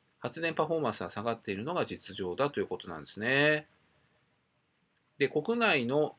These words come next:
太陽光発電所は、二千十六年の時点で低圧案件が累計三十六点五ギガワット建設され、高圧案件も三十九ギガワット建設されている。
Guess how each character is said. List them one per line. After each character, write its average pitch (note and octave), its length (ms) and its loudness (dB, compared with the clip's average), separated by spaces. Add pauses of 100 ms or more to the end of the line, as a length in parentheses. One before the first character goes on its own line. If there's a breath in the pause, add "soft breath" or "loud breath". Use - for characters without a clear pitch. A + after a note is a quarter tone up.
太 C#3 160 2
陽 D3+ 120 6
光 D3 140 6
発 D3 200 -4
電 C#3+ 140 0
所 C3+ 200 4
は、 G2 260 6
二 A#2+ 60 -12
千 D#3 200 -2
十 C#3 140 -2
六 C#3 200 2
年 A2 160 -2
の F2+ 80 -6
時 G2 140 -12
点 F2+ 240 -2
で G#2 180 -4
低 D3 300 0
圧 D3 220 0
案 C#3 160 -2
件 F2+ 300 -8
が A2 240 -2 (100)
累 C#3+ 200 -2
計 C3 180 0
三 D3 240 -4
十 G2+ 200 -2
六 G2+ 200 -2
点 F2 180 -6
五 F2+ 140 -6
ギ A#2+ 140 -6
ガ B2 100 6
ワ A#2 120 6
ッ A2+ 40 -6 (100)
ト - 120 0
建 G2 240 -8
設 - 220 -12
さ G2 140 -2
れ、 C3 180 2 (460 soft breath)
高 F3+ 220 0
圧 F3 160 0
案 E3 160 -4
件 G#2 220 -4
も A#2+ 120 0
三 C3+ 280 -2
十 E2+ 340 -6 (100)
九 B2 260 -4
ギ A2+ 140 -4
ガ A2+ 100 6
ワ G#2+ 120 4
ッ - 100 -18
ト D2 140 -6
建 F#2 200 -10
設 G2 160 -10
さ F2 100 -4
れ E2 80 -8
て - 100 -16
い D2 80 -12
る。 - 120 -16